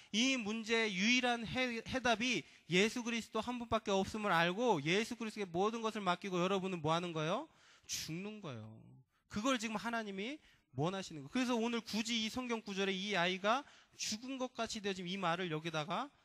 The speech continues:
써놓고 있는 거예요. 모든 문제를 통해 하나님 여러분들이 죽기를 원하셔요.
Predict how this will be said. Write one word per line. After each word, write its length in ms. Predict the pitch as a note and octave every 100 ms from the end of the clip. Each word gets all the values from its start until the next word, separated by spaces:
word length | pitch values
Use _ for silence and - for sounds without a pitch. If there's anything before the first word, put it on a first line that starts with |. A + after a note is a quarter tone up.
| _
써놓고 560 | - A#3 A#3 D#3 - C#3+
있는 280 | B2+ C#3
거예요. 180 | C3+ G#2+ A#2 B2 _ _
모든 420 | - D3+ A3 C4
문제를 300 | A#3+ A3+ G#3
통해 220 | G#3 G3
하나님 360 | F#3+ G#3 G3 F3
여러분들이 600 | D#3+ E3 D#3 D3 G#3 D#4 _ _ _ _ -
죽기를 560 | - E3 _ F#3 E3+
원하셔요. 480 | C#3 A#2+ B2 -